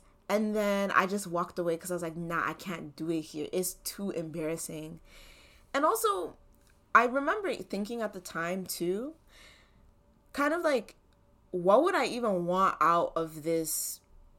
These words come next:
anyways?" You know, like, I was like, "I'm making such a fuss about telling him," but it was like, I wasn't even clear with myself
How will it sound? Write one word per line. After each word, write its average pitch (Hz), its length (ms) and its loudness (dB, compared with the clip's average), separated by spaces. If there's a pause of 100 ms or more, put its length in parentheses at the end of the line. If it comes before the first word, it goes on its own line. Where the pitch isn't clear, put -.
(300)
anyways?" 175 720 -2
You 208 100 0
know, 214 300 4
like, 202 240 0
I 220 160 6
was 262 180 0
like, 233 220 -2
"I'm 214 220 0
making 247 260 -2
such 302 220 -4
a 214 80 -2
fuss 190 360 -2
about 185 320 -2
telling 185 360 -6
him," 214 260 -4
but 190 240 -2
it 247 80 -2
was 294 160 -4
like, 269 160 -6
I 214 140 4
wasn't 285 320 0
even 262 300 -6
clear 202 440 -4
with 202 180 -4
myself 175 680 -4